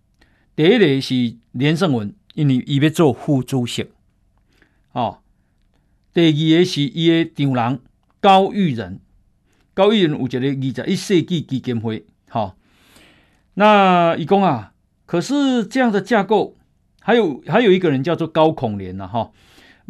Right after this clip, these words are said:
这个慢救时代的海基会副董事长兼秘书长。他说，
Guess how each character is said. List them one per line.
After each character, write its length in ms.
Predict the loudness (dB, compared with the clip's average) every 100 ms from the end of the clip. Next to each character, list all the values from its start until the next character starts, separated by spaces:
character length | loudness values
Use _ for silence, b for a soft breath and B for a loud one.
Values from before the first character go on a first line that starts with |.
| -12
这 120 | -4
个 280 | -2 0 0
慢 220 | 0 -2
救 140 | -2 -4
时 180 | -4 -6
代 220 | -4 -4
的 240 | -4 -4
海 180 | -4 -8
基 180 | -4 -2
会 160 | 0
副 200 | 0 -4
董 160 | -6 -6
事 120 | -8
长 180 | -10 -10
兼 120 | -6 -4
秘 120 | -4
书 140 | -6
长。 220 | -12 -14 -18 b b b b b -12
他 80 |
说， 320 | -2 0 0